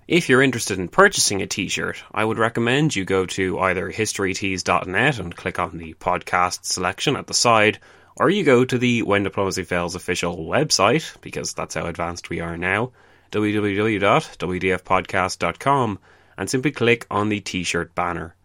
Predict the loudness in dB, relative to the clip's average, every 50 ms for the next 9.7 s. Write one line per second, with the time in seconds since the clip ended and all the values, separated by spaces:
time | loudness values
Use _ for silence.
0 | _ _ -4 -4 -2 0 0 2 2 2 0 -2 -2 0 -2 -2 -2 -4 -4 -6
1 | -2 0 0 2 2 2 0 -2 -6 -16 _ _ _ _ _ -4 -4 -2 -4 -4
2 | -4 -2 0 2 2 0 0 -4 -12 -20 _ _ _ _ -4 -2 -2 -2 -4 -6
3 | -2 0 2 2 2 2 0 -4 -8 -12 _ _ _ _ _ _ -6 -2 0 0
4 | 0 0 -4 -8 -8 -6 -4 -4 -6 -6 -8 -8 -8 -10 -12 -14 -18 _ _ _
5 | _ _ _ _ _ _ _ -12 -12 -6 0 0 0 0 2 2 2 4 6 6
6 | 6 4 2 2 2 2 0 2 2 2 2 4 2 2 2 0 0 0 0 0
7 | 0 0 0 0 0 0 0 0 0 -2 0 0 0 2 2 0 -2 -2 -2 -2
8 | -2 -2 -2 -2 -2 -2 -2 -4 -8 -12 -16 -20 _ -20 -20 _ _ _ _ _
9 | _ _ _ -12 -10 -8 -6 -6 -4 -4 -4 -6 -8 -12